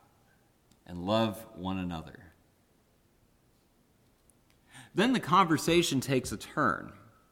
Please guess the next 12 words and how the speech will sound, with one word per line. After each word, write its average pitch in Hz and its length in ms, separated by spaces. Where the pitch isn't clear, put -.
as 117 220
he 139 80
gives 147 460
a - 120
specific - 1120
example 117 580
of 98 120
what 107 180
this 110 220
love 110 260
looks 117 280
like, 50 360